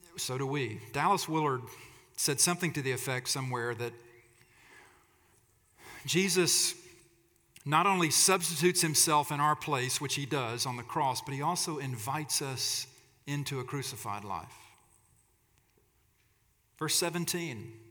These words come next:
"If children, then heirs, heirs of God, fellow heirs with Christ, intimacy with God the Father, an identity with God the Son, who suffered not just on the cross,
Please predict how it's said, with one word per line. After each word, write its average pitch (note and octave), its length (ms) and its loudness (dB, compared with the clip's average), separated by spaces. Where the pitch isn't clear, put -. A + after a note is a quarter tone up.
"If F#3 240 4
children, D#3 480 2
then C3 240 -2
heirs, D#3 500 2
heirs F3 260 2
of D3 120 -8
God, C#3 200 0
fellow F#3+ 320 0
heirs D#3 220 0
with C#3 140 -8
Christ, - 560 -6
intimacy G3 500 4
with E3+ 180 2
God E3 220 4
the D3 80 -4
Father, C#3 440 2
an E3+ 100 4
identity F#3 540 4
with F3+ 220 4
God E3 280 4
the D3 80 -2
Son, D3+ 300 0
who G3 240 0
suffered F3 760 4
not F#3+ 240 4
just G#3 240 4
on F#3 80 4
the E3 80 2
cross, G3 640 4